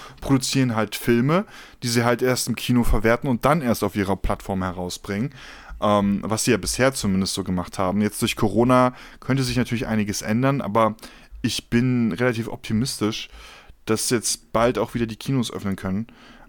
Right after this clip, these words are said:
Ähm, und, äh, einfach mal schauen, was dabei rumkommt. Äh, aber trotzdem, der gr-, nächste, größte, große Megadeal, ähm,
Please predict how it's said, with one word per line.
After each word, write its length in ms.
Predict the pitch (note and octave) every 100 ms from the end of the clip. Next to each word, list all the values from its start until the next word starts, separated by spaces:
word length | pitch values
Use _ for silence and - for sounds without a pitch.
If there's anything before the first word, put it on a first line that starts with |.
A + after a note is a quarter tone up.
| -
Ähm, 420 | G2 F#2+ F#2 F#2 - - - - - _ - _ _ _ - -
und, 260 | A2+ - -
äh, 380 | A2 G#2+ G#2 G#2 -
einfach 240 | A#2+ C#3
mal 180 | B2+ G2+
schauen, 460 | - - B2 C3+
was 140 | A#2 -
dabei 240 | A#2+ A2
rumkommt. 600 | G#2 C3+ - F#2 F2 - - - - - - - - - -
Äh, 40 |
aber 340 | A#2 G#2 A#2+ C3
trotzdem, 460 | F#3+ - B2 G2 G#2
der 120 | G#3+
gr-, 140 | -
nächste, 580 | C3 C#3+ - D3 C#3+ A2
größte, 720 | A2+ - C#3 C3+ - C3+ B2 -
große 480 | - C3+ C3 B2+ A#2+
Megadeal, 720 | G#2+ A#2 A2+ G2 G2+ G2+ G#2+ - - - - -
ähm, 540 | - G2 G2 G2 G2